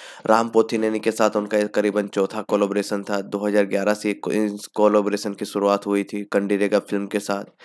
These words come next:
दो हज़ार तेरह में मसाला फिल्म में उनके साथ उन्होंने फिर से कोलैबोरेट किया था। तीसरी फिल्म थी पंडागा चेस्को, जिसको दो हज़ार पन्द्रह में रिलीज किया था।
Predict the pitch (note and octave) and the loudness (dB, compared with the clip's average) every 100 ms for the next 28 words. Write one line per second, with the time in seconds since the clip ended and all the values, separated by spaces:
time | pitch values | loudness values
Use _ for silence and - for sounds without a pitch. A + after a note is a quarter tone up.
0 | - - - G#2+ G#2+ G2+ G2+ G2+ G2 G2 | -20 -20 -10 2 4 4 2 2 2 -2
1 | F#2+ - G#2 G2+ G#2 G2+ G2+ G2+ G2+ - | -4 -2 0 0 -2 -2 0 -2 -4 -4
2 | G#2 G2+ G2+ G2+ G2+ G2+ G#2 G2+ G#2 G#2+ | 0 -2 -2 -4 -2 -2 -4 -4 -2 0
3 | G#2 G2+ G2 - G2 G2 G2 G#2 G2+ G#2+ | 2 0 -4 -4 -6 -4 -6 -4 -4 -4
4 | G#2 F#2+ G2 F#2 G2 F#2+ F2+ F2+ - G#2 | -4 -6 -8 -8 -6 -4 -4 -6 -2 -4
5 | - G#2+ G#2 G2+ G#2 G2 G2+ G2+ F#2 G2 | 0 -2 -2 -4 -6 -4 -6 -6 -6 -4
6 | F#2+ G2+ G#2 G2+ G2+ G#2 - G#2 G2+ - | 0 0 2 0 0 -4 -4 -2 -2 -4
7 | G2+ | -10